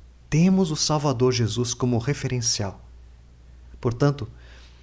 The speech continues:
confiantes nele e em união com os irmãos, vamos em frente. Nunca esquecendo que a verdadeira união, como todas as boas dádivas, vem de cima, como azeite perfumado e como orvalho do monte.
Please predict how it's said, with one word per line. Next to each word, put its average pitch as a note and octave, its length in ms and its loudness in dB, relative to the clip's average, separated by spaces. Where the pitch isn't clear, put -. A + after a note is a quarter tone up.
confiantes E3 640 0
nele A#2+ 640 -2
e - 60 -2
em D#3+ 100 2
união D#3 460 4
com F3+ 280 2
os C3 140 0
irmãos, A#2 460 0
vamos F#3+ 260 4
em G#3+ 80 4
frente. - 500 -6
Nunca A3+ 300 6
esquecendo C#3+ 640 2
que A#2 400 4
a A#2 120 2
verdadeira F3 840 6
união, B2+ 580 4
como B2+ 160 8
todas B2 460 6
as G2+ 160 2
boas A#2 300 2
dádivas, A2 640 0
vem C3 380 2
de E3+ 140 2
cima, G2+ 580 2
como A#2+ 220 6
azeite G#2 600 0
perfumado A#2 800 2
e B2 80 -2
como B2 400 4
orvalho B2+ 600 2
do B2 240 2
monte. G#2+ 520 -2